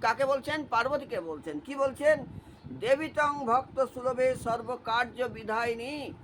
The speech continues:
কলৌ হি কার্য সমু-, আহ, সিদ্ধার্থং মুপায়াং ব্রুহি যত্নতা।" শিব বললেন, "হে দেবী, তুমি ভক্তের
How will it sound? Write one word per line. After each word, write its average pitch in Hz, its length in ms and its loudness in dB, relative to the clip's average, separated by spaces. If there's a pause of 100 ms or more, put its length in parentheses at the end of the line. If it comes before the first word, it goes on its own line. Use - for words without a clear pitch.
(280)
কলৌ 285 400 8
হি 269 340 -4
কার্য 247 460 0
সমু-, 226 460 -4
আহ, 214 200 -2 (120)
সিদ্ধার্থং 233 680 -4
মুপায়াং 220 880 0 (540)
ব্রুহি 240 380 -6 (300)
যত্নতা।" 185 920 -2 (1700)
শিব 240 180 -8
বললেন, 262 340 2
"হে 247 200 0
দেবী, 247 300 2
তুমি 277 240 -6
ভক্তের 220 500 0